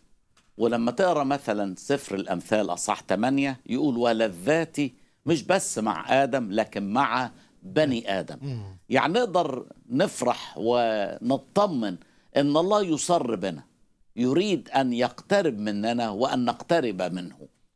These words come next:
Speaker 1: آه، لكن عايز أقول، هل المسيح كمثل آدم؟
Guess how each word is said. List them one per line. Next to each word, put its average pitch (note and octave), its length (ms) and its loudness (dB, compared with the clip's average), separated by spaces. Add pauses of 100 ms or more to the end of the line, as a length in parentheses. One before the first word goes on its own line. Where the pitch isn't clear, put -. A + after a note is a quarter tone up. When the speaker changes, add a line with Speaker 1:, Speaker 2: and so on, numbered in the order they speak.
(460)
Speaker 1:
آه، A#2 680 2
لكن F#3+ 420 2
عايز E3+ 280 0
أقول، B2 340 -2
هل E3 380 0 (480)
المسيح C3 760 0 (600)
كمثل B2+ 680 2
آدم؟ E3 460 2